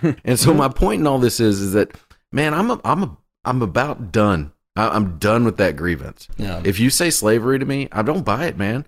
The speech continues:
Speaker 1: No.
Speaker 2: And, and I don't think that that's the, the reason for black oppression, right? I don't think that's the reason for black poverty at the rates that it happens.
Speaker 1: No.
Speaker 2: I think the reason for black poverty at the rates that it happens is the destruction of the family.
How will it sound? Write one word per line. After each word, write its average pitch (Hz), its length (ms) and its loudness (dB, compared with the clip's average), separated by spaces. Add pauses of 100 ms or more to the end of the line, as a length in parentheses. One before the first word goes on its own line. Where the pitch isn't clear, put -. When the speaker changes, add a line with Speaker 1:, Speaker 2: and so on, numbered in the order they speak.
Speaker 1:
No. 82 280 -8
Speaker 2:
And, 120 220 0
and 135 340 -2 (300)
I 156 100 0
don't 196 220 -2
think 160 260 -2
that 123 160 -2
that's 123 220 -2
the, 120 240 2
the 107 160 0
reason 113 380 0
for 101 160 -6
black 90 300 -4
oppression, 95 480 -2
right? 78 160 -4
I 101 60 -2
don't 127 140 0
think 127 160 -6
that's 117 140 -2
the 98 100 -6
reason 98 260 -2
for 90 120 -6
black 85 280 -4
poverty 85 400 -2
at 73 100 -10
the 71 60 -8
rates 78 280 -6
that 73 140 -8
it 67 120 -10
happens. 71 460 -10
Speaker 1:
No. 90 220 -14 (280)
Speaker 2:
I 113 60 0
think 147 120 0
the 143 60 2
reason 117 320 2
for 117 120 -2
black 98 280 0
poverty 98 340 0
at 107 100 -4
the 90 60 -6
rates 95 240 -2
that 98 100 -2
it - 100 -4
happens 101 380 -4
is 95 120 -10
the 92 100 -6
destruction 92 480 -4
of 76 60 -6
the 71 80 -12
family. 78 480 -8